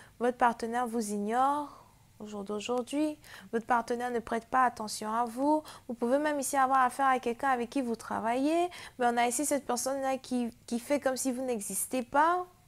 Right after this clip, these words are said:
Vous vous sentez dévalorisé parce qu'une personne vous ignore. On a ici quelqu'un même qui ne vous regarde même plus. Quelqu'un qui ne vous regarde plus dans les yeux. Quelqu'un qui ne vous regarde plus du tout.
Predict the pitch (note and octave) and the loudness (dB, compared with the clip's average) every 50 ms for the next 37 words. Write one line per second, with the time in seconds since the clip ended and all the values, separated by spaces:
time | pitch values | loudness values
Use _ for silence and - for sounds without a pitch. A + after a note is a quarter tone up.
0 | _ _ _ _ _ _ _ _ _ _ _ _ - - - - _ - A3+ A#3+ | _ _ _ _ _ _ _ _ _ _ _ _ -20 -20 -20 -20 _ -4 -2 0
1 | C4 B3+ - C4 B3 - D#4 C#4+ A3 G3 A#3 B3 A3+ A#3+ A#3+ A#3 A#3+ A#3+ A#3+ A#3+ | 2 2 2 2 4 4 4 4 4 4 2 2 4 6 4 6 6 4 2 2
2 | A#3+ B3 D#4 E4 D4 A#3 A3+ - - B3+ A#3+ A#3 - A#3 A#3 - D4 C#4+ A#3+ A3 | 2 2 2 2 2 0 -2 -2 -4 -4 -4 -2 -2 -2 0 0 -2 -2 -2 -2
3 | A3+ A3 A3+ B3+ C4+ C#4 D4 D4+ D#4 D#4 D#4 D#4 D4+ C4+ C4 C4 C4+ - - D#4 | -2 -4 -4 -4 -6 -4 -4 -4 -2 -2 -2 0 0 0 0 0 -2 -2 -2 -4
4 | - C4+ B3+ - C4+ C#4 C#4 C#4 - C4 A#3+ A#3 A3+ A#3 C4 A#3+ A#3+ A3+ G#3+ - | -2 -4 -4 -4 -4 -4 -4 -4 -4 -2 -2 -2 -2 -2 2 2 2 2 2 0
5 | - G#3 G#3+ G#3+ G3+ G3+ G3+ G3+ G3+ G#3+ - - E4 F4+ G4+ - - _ _ _ | 0 0 -2 -2 -4 -6 -6 -6 -8 -10 -6 -2 -2 -2 -2 -6 -14 _ _ _
6 | - - - - _ _ - - _ - - _ - _ _ - - A3+ - A#3+ | -20 -20 -20 -20 _ _ -20 -20 _ -20 -20 _ -20 _ _ -8 -6 0 2 2
7 | C4 B3 - B3+ A#3 A3 G#3+ A3 A#3+ A#3+ A#3 A3+ G#3+ G#3 G3 G3+ G3+ - A#3+ B3 | 2 2 -2 -2 -2 -2 -2 0 0 0 0 2 2 2 0 0 -4 -6 -6 -4
8 | A3+ A#3 A3+ G#3+ G3 G3 F#3+ F#3+ G3+ A3 A#3+ B3+ C4+ C#4 C#4 C#4 C#4 C4+ - - | -4 -2 -2 -2 -4 -4 -6 -6 -4 0 4 4 6 6 6 4 2 0 -4 -4
9 | - A#3+ B3+ B3 - A#3+ A3+ A3+ G#3+ A3 A3+ A#3 G#3+ G#3 G3+ G3 - - - G3 | -2 -2 -2 -2 -4 -4 -4 -4 -4 -4 -4 -2 -2 -2 -4 -6 -8 -10 -10 -8
10 | F#3+ G3 G#3+ A3 - - C4+ C4+ C4 C4 C4 | -8 -6 -8 -8 -6 -4 -2 -2 -2 -2 -4